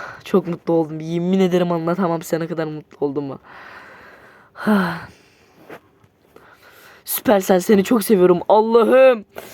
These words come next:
<sighs> Bir bakayım Mortis nasıl duruyor. Kanka. Mortis efsane duruyor. Mecha Mortis.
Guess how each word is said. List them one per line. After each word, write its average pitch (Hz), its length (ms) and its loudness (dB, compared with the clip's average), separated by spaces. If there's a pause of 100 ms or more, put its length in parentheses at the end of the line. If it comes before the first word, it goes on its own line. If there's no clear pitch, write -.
(440)
<sighs> 208 1080 -8 (640)
Bir 240 80 0
bakayım 247 320 0
Mortis 247 300 0
nasıl 214 260 -6
duruyor. 170 300 -4
Kanka. 226 760 4 (2250)
Mortis 214 520 -4
efsane 202 440 0
duruyor. 185 460 2 (500)
Mecha 196 340 2
Mortis. 180 680 -4